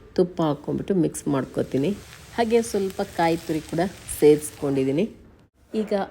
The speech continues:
ಅವಲಕ್ಕಿ ತಿನ್ನೋದಕ್ಕೆ ನೋಡಿ ರೆಡಿಯಾಗಿದೆ. ಹಾಗೆ ನಾವು ತಿಂಡಿ ತಿಂದು ಬೆಕ್ಕಿಗೆಲ್ಲ ತಿಂಡಿ ಕೊಟ್ಟೆ. ಇವಾಗ ಗಿಡಗಳಿಗೆ ಗೊಬ್ಬರ ಕೂಡ ಹುಡ್ಕೋಕ್ ಹೋಗ್ಬೇಕು ಅಂತಾನೆ ಇಲ್ಲ, ಮನೇಲಿ ಒಂದಿಷ್ಟು ರೆಡಿ ಮಾಡ್ಕೊಳ್ತೀನಿ.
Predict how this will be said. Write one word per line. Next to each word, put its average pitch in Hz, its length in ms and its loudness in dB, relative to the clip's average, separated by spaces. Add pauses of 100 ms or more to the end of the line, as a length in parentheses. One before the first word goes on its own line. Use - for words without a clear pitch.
(120)
ಅವಲಕ್ಕಿ 175 500 0
ತಿನ್ನೋದಕ್ಕೆ 156 560 -2
ನೋಡಿ 139 160 -4 (320)
ರೆಡಿಯಾಗಿದೆ. 147 640 0 (840)
ಹಾಗೆ 202 200 -2 (120)
ನಾವು 185 180 -4 (160)
ತಿಂಡಿ 170 320 -6
ತಿಂದು 165 260 -6 (460)
ಬೆಕ್ಕಿಗೆಲ್ಲ 160 480 0 (140)
ತಿಂಡಿ 151 240 -2 (100)
ಕೊಟ್ಟೆ. 147 300 -2 (580)
ಇವಾಗ 147 220 4 (280)
ಗಿಡಗಳಿಗೆ 170 460 8 (120)
ಗೊಬ್ಬರ 151 240 2 (160)
ಕೂಡ 156 100 4 (680)
ಹುಡ್ಕೋಕ್ 185 480 6
ಹೋಗ್ಬೇಕು 180 580 4
ಅಂತಾನೆ 160 380 6 (100)
ಇಲ್ಲ, 143 120 4 (180)
ಮನೇಲಿ 165 300 8
ಒಂದಿಷ್ಟು 165 320 2
ರೆಡಿ 156 140 6 (100)
ಮಾಡ್ಕೊಳ್ತೀನಿ. 160 640 2